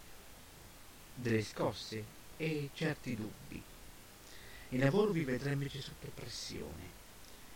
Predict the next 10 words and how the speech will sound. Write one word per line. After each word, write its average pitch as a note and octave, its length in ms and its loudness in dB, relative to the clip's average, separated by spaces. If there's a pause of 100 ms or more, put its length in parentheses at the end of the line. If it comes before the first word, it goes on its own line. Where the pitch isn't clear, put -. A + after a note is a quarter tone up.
(720)
Un B2+ 160 6
errore B2+ 420 8 (460)
di B2+ 200 4
troppo G2+ 680 2 (320)
impone A#2+ 640 6
maggior G#2+ 500 0 (120)
concentrazione. C3+ 1300 -2 (1300)
Il A#2 140 2
fisico A2+ 420 2
risente F#2+ 640 -4